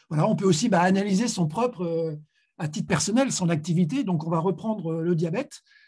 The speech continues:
Et donc, euh, déchets, bah, c'est limiter mes déchets, recycler mes déchets. L'industrie, bah, c'est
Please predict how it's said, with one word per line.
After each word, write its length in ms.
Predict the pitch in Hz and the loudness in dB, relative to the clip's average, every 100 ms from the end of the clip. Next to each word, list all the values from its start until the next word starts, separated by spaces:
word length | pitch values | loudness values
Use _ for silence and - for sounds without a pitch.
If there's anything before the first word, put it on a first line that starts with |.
| _ _ _ | _ _ _
Et 100 | 156 | -4
donc, 260 | 156 180 175 | 0 0 0
euh, 80 | 165 | 2
déchets, 380 | 170 160 196 | 2 2 0
bah, 120 | 170 151 | -2 -4
c'est 120 | 160 | -2
limiter 400 | 156 180 165 196 | 2 2 0 -2
mes 140 | 170 | -2
déchets, 320 | 165 156 180 | -2 -4 -4
recycler 420 | 185 156 156 - 160 | -2 -4 -6 -6 -6
mes 100 | 160 | -4
déchets. 300 | 175 - 226 | -6 -6 -2
L'industrie, 520 | 180 175 180 - 196 | -2 0 -4 -6 -6
bah, 100 | 156 | -6
c'est 220 | 151 151 | -8 -12